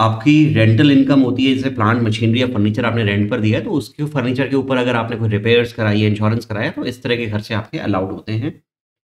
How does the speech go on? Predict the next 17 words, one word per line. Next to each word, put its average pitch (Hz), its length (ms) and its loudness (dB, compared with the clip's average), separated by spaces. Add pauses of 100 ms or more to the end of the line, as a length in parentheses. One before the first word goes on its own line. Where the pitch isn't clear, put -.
(200)
Interest 151 340 4
on 160 160 4
compensation 139 720 2
और 135 120 2
enhanced 113 320 2
compensation 107 480 -2
में 104 160 2
बातें 92 260 -4
कर 107 120 0
रहा 110 180 0
था, 120 40 -4
इसकी 117 360 -4
याद 98 200 -2
रखिएगा, 110 260 -2
this 101 140 -4
is 107 120 -2
important। 101 460 0